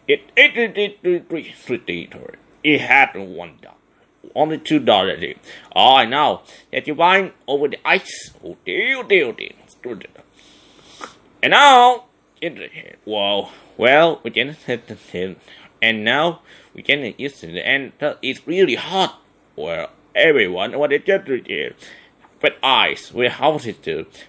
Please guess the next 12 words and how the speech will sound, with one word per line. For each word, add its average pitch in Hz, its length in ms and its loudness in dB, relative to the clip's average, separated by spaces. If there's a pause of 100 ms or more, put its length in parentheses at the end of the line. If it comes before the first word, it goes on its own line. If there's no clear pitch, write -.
feel 127 480 6
and 98 200 0
hot, 180 500 -2 (240)
we 214 100 -10
can 87 280 -14 (140)
clear. 165 360 -4 (920)
And 101 320 2
now 139 340 -2
what 143 140 -2
it - 120 -14
is - 440 -10
here. - 220 -16